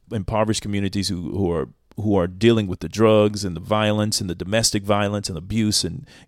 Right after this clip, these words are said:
guns and all these different things. They need the police more than anybody, right? And we have to, we have to take responsibility, man. What,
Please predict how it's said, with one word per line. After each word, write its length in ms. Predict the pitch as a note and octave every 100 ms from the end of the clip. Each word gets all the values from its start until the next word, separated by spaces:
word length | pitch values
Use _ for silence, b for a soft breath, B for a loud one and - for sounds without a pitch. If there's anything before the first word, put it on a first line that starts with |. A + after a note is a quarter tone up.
| -
guns 400 | A2 G#2+ G#2 G2+
and 60 | G2
all 100 | G#2
these 180 | G#2
different 460 | G#2 - A2+ - F2+
things. 500 | A#2+ B2+ G2 F2 - b b b b b
They 300 | G2 A2 A#2+
need 280 | C3 B2 A#2+
the 80 | A2+
police 360 | - G#2+ G#2 A2
more 160 | G2+
than 240 | F#2+ F#2 - _
anybody, 1080 | A2 G#2+ G#2+ G2+ F#2+ F#2+ F#2+ F2 E2+ D#2 - - - - _
right? 320 | F2 F2+ F#2+ - b b
And 160 | G2+ F#2
we 140 | F#2+
have 580 | E2+ - A2 B2 - -
to, 360 | - A#2+ G2+ -
we 120 | - D3
have 140 | D#3
to 100 | C#3+
take 240 | - B2+
responsibility, 760 | A2 G2 - G2 F#2 F#2+ F#2 F2+
man. 320 | F2+ F2+ G2+
What, 180 | A2+ B2